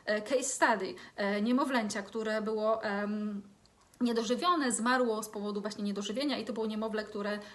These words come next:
autor artykułu wspomina, że było na diecie wegańskiej. Natomiast ono nie było na diecie wegańskiej. Tutaj tak wspomnę, e, że było na diecie witariańskiej, warzywno-owocowej, więc, em,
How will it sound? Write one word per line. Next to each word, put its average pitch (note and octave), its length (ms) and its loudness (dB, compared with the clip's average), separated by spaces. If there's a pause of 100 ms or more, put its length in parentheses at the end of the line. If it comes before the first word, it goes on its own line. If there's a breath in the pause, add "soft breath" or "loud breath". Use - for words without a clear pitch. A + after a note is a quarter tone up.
autor A3 300 0
artykułu G3+ 400 -4
wspomina, G#3+ 440 -4
że G#3 240 -2 (240 loud breath)
było G#3+ 180 -4
na G#3+ 80 -2
diecie G3+ 400 -2 (140)
wegańskiej. A#3 720 0 (260 loud breath)
Natomiast C4 340 0
ono C4 120 2
nie C#4+ 140 2
było C4+ 200 4
na G#3+ 100 -2
diecie G3+ 240 -6
wegańskiej. G3 460 -6
Tutaj A3 160 -4
tak G#3+ 120 -6
wspomnę, G#3 720 0
e, G#3 220 2
że A3+ 320 2
było A#3 140 0
na A#3 100 0
diecie A#3+ 440 0
witariańskiej, A3 840 -2
warzywno-owocowej, G#3+ 920 -2 (300 loud breath)
więc, G#3 680 -2
em, G3+ 540 -2